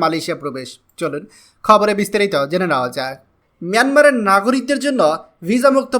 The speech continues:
প্রবেশ উন্মুক্ত করেছে মালয়েশিয়া সরকার, আর বাংলাদেশিরা এখন পর্যন্ত তার ধারে কাছে যেতে পারেনি। শুধুমাত্র পাসপোর্ট থাকলে এখন থেকে মিয়ানমারের নাগরিকরা মালয়েশিয়াতে প্রবেশ করতে পারবে এবং সর্বোচ্চ চোদ্দ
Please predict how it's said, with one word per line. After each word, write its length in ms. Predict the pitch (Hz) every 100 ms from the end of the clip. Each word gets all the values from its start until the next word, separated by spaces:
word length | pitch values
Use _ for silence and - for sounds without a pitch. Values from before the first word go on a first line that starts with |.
| 240
প্রবেশ 260 | 247 247 240 -
উন্মুক্ত 320 | 202 240 247 247 -
করেছে 300 | 233 170 147 143 156
মালয়েশিয়া 480 | 170 208 214 226 214
সরকার, 360 | 214 180 143 117 - _ - - -
আর 180 | 143 190 - _ - 185
বাংলাদেশিরা 600 | 202 196 180 180 202 131 151 - _ -
এখন 300 | 196 - 254 233
পর্যন্ত 340 | 214 214 - 135 131 - 165
তার 140 | 160 143
ধারে 200 | 196 220
কাছে 180 | 160 - 220
যেতে 180 | 202 147
পারেনি। 300 | 131 127 127 120 - _ _ _
শুধুমাত্র 400 | - 165 151 143 143 151
পাসপোর্ট 360 | 147 - 196 196
থাকলে 240 | 196 214 202 202 - - 214
এখন 140 | 233 262
থেকে 180 | 262 170 160
মিয়ানমারের 440 | 180 185 175 170 147
নাগরিকরা 420 | 135 165 202 156 160 - _ _ 202
মালয়েশিয়াতে 420 | 233 226 226 226 160
প্রবেশ 220 | 139 147
করতে 180 | 151 143 139
পারবে 200 | 151 233 262 - - 269
এবং 100 | 277 247
সর্বোচ্চ 400 | 254 254 262 - 131 -
চোদ্দ 180 | 214